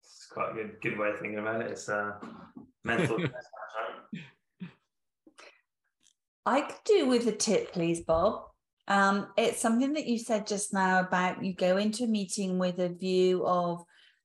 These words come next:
Speaker 3: speaking for about twenty percent of the time. So you're encouraging others to do most of the speaking. So what do you do when you're in a meeting like that and somebody is doing all the talking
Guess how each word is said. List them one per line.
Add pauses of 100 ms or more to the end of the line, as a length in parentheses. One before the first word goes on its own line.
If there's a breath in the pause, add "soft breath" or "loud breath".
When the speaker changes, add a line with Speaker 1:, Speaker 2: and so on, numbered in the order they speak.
(120)
Speaker 3:
speaking
for
about
twenty
percent
of
the
time. (880 soft breath)
So
you're
encouraging
others
to
do
most
of
the
speaking. (760)
So
what
do
you
do
when
you're
in
a
meeting
like
that (180)
and
somebody
is
doing (160)
all
the
talking